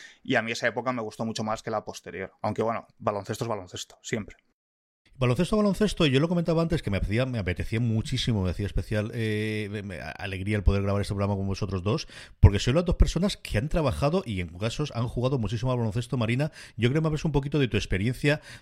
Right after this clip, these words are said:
Speaker 2: como seguidora de baloncesto, mm, en, en concreto con la N B A, y ya por luego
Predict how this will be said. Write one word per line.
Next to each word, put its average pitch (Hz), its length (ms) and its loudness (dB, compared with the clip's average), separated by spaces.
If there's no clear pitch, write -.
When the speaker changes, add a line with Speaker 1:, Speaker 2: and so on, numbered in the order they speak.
Speaker 2:
como 110 180 4
seguidora 101 380 2
de 151 60 2
baloncesto, 156 680 2
mm, 101 160 0
en, 104 280 0
en 107 180 -2
concreto 107 320 -2
con 143 80 2
la 139 60 4
N 139 100 4
B 135 120 6
A, 160 120 4
y 151 220 0
ya 170 340 4
por 117 200 2
luego 135 180 2